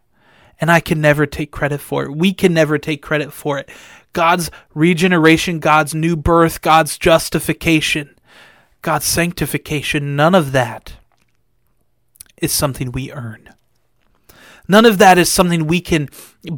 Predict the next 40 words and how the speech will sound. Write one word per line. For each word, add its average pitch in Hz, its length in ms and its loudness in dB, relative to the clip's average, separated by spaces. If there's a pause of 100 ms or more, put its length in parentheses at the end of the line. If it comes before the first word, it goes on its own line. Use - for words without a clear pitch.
boast 180 360 4
about, 147 260 2
is 147 100 0
something 190 300 -2
we 170 120 -2
can 156 160 -4
brag 156 340 2
about, 139 280 2
is, 139 200 -2
"Yeah, 196 220 6 (300)
I 233 180 0
did 185 260 0
this. 180 320 4
I 277 200 6
tithed. 202 680 2 (280)
I 262 180 6
gave, 220 340 6
like, 156 440 2 (200)
five 196 360 6
thousand 160 420 2
dollars 156 420 2
to 170 100 -2
the 143 120 0
church 180 280 -2
for 151 200 0
a 143 80 4
new 151 180 -2
building 143 360 -2
project. 123 600 -8
I 175 240 -10
earned 135 320 -6 (100)
this. - 460 -12 (680)
I 156 220 -10
earned 135 320 -6
that - 340 -14
grace." - 540 -16 (160)
No. 156 460 -6 (880)
Grace 208 320 -2
is 139 80 -6
not 139 240 -4